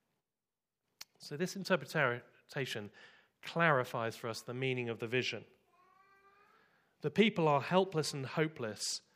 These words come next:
but there is nonetheless hope for the future. And that hope is based upon what God will do.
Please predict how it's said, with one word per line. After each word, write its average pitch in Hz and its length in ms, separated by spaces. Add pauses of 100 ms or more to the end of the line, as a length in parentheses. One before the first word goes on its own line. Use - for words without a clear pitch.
(480)
but 160 220
there 160 180
is 151 180
nonetheless 196 1080 (140)
hope 165 260
for - 220
the 147 100
future. 147 580 (1700)
And 151 240
that 190 160
hope 160 380
is 139 160
based 185 400
upon 156 360
what 160 240
God 196 240
will 147 180
do. 107 300